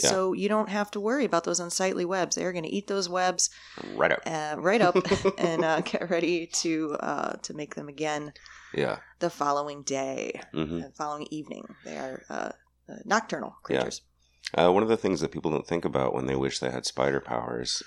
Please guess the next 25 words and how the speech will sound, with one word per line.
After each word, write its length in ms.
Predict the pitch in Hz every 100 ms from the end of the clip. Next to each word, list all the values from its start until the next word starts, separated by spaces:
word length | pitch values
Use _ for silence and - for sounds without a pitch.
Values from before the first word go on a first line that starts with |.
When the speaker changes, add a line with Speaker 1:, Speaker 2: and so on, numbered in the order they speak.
| 58
Speaker 1:
uh, 260 | 57 58 60
is 100 | 58
you 80 | 62
gotta, 320 | 71 69 - -
you 80 |
gotta 180 | 76 82
eat 220 | - 76
all 100 | 78
that 220 | 65 64 -
web. 360 | 65 71 55 - _ _ _ -
Speaker 2:
Yeah. 260 | 208 269 - - _ -
Speaker 1:
Yeah, 260 | 69 67 -
you 80 |
can't 200 | - 92
just 180 | 78 -
leave 160 | 58 71
it 40 |
around. 460 | 60 60 71 57 58 _ _ -
That's 240 | - - -
kind 260 | - - -
of, 120 | - -
you 140 | -
know, 140 | - - -
Speaker 2:
Spider-Man, 560 | - - 392 523 403
Speaker 1:
inconsiderate. 420 | 330 320 64 65